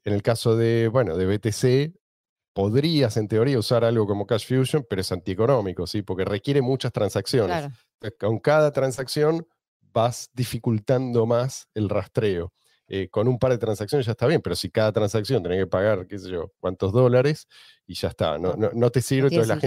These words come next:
Speaker 2: sentido.
Speaker 1: no lo va a usar, o lo va a usar muy poco. Eh, y esto cuanto más se usa, mejor. Y en, y en B C H se usa un montón, ¿sí?
Speaker 2: Sí, sí.
Speaker 1: Bueno, después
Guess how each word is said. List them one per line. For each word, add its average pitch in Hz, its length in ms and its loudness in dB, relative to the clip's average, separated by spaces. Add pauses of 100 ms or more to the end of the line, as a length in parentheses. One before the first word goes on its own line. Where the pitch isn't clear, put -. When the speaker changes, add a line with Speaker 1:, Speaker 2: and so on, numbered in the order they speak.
Speaker 2:
sentido. 117 100 4
Speaker 1:
no 110 80 4
lo 110 120 4
va 107 60 2
a - 20 2
usar, 107 260 0
o 107 40 0
lo 101 100 2
va 110 80 2
a 117 40 0
usar 117 220 0
muy 110 160 -2
poco. 113 460 0 (460)
Eh, 98 240 -4
y 101 140 -2
esto 110 180 -2
cuanto 101 300 2
más 101 180 0
se 104 100 0
usa, 110 420 2
mejor. 87 380 0
Y 85 100 -4
en, 85 260 -4
y 87 100 -10
en 95 60 -2
B 101 100 0
C 104 140 -2
H 117 160 -4
se - 160 -4
usa 92 160 -2
un 90 80 -2
montón, 87 460 0 (360)
¿sí? 90 240 -8 (120)
Speaker 2:
Sí, 180 180 -2
sí. 156 120 -4 (1120)
Speaker 1:
Bueno, 98 160 2
después 143 440 2